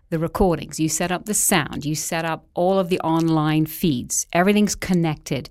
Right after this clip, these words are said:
You show me how the analytics work. So even for someone who is totally green, um, it's such a great process that you walked me through,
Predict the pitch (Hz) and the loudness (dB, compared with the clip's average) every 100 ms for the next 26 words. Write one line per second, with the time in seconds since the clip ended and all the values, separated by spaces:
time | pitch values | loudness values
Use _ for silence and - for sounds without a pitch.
0 | - - - - 185 185 170 175 170 165 | -20 -10 -6 0 2 2 2 -2 -2 -2
1 | 160 160 156 160 - 160 147 147 - - | -2 -2 -4 -8 -10 -6 -4 -4 -10 -18
2 | - - 180 240 277 254 226 220 208 190 | -16 -2 2 4 4 4 2 2 2 2
3 | 180 - - 202 202 185 180 165 165 160 | -2 -2 2 2 2 0 0 0 0 2
4 | 180 240 - - - - - 170 170 180 | 2 0 -2 -20 -20 -16 0 0 2 0
5 | - - 196 - 196 196 185 - 175 170 | 0 2 0 0 0 2 2 2 2 -2
6 | 165 - 160 165 160 165 - 202 208 240 | -6 -8 -6 -6 -6 -8 -8 -6 -4 -2
7 | 262 339 | -2 -2